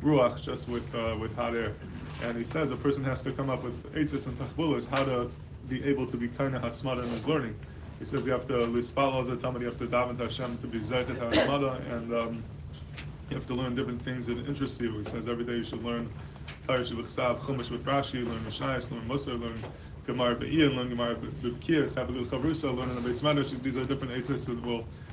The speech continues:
help you to be able to learn Hasmada. <clears throat> And then the main thing is, is to remember who you're learning in front of, in front of HaKadosh Baruch Hu, and not to, not to ever be Masiach Das in that. And I just saw recently the,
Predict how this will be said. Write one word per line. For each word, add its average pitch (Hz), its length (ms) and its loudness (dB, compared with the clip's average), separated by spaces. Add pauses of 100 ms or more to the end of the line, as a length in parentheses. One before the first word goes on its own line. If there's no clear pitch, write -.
(180)
help 135 200 4
you 123 140 4
to - 140 0
be 127 80 2
able 120 160 2
to 113 60 -2
learn 127 280 4
Hasmada. 147 480 2 (600)
<clears throat> - 180 6
And 175 160 12
then 135 120 6
the 127 160 4
main 139 100 8
thing 131 180 2
is, 120 140 0
is 120 120 0
to 123 80 0
remember 120 360 4
who 131 100 4
you're 123 100 4
learning 117 220 2
in 110 80 -4
front 139 240 6
of, 123 100 0
in 117 360 -4
front 120 220 -4
of 110 80 -2
HaKadosh 113 240 -4
Baruch 147 220 4
Hu, 139 120 0
and 120 80 -2
not 123 260 0
to, 120 180 2 (540)
not 127 220 0
to 123 120 4
ever 120 300 2 (120)
be 135 80 2
Masiach 123 440 -2
Das 151 260 4
in 123 100 -4
that. 120 300 2
And 120 160 -4 (400)
I 127 80 -2
just 135 180 2
saw 135 120 4
recently 127 340 0
the, 117 160 0